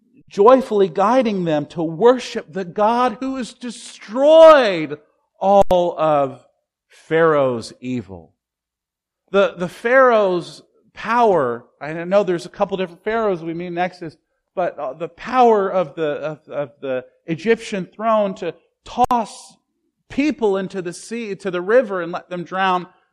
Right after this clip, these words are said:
We see the irony as God has now brought those people into the sea and let them drown.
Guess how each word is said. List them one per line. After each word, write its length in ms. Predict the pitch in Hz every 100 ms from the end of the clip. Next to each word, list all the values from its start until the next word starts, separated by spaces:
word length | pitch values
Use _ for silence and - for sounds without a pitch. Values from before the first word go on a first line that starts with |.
| -
We 80 | 185
see 180 | 208 202
the 160 | 190
irony 500 | 190 220 220 208 190
as 140 | 170 -
God 320 | 175 196 202
has 80 | 180 -
now 140 | 190
brought 420 | 165 180 214 -
those 240 | 170 240 -
people 400 | - 208 196 196
into 300 | 196 - 202
the 100 | 185
sea 440 | - 254 269 247
and 180 | 196 208
let 280 | 226 220 175
them 380 | 254 320 349 247
drown. 420 | - 113 -